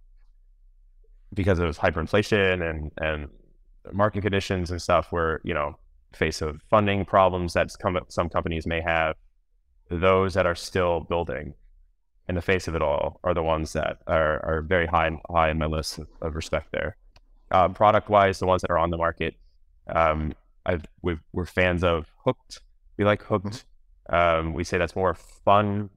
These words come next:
Speaker 1: seafood than what we would consider actual seafood, um, or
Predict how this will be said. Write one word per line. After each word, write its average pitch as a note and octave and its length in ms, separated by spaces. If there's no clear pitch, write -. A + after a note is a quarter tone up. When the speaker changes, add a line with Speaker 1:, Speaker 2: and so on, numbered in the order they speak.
Speaker 1:
seafood F#2+ 560
than E2+ 320
what - 180
we F2 80
would E2 100
consider - 360
actual F#2+ 360
seafood, F#2+ 420
um, E2 520
or D#2+ 400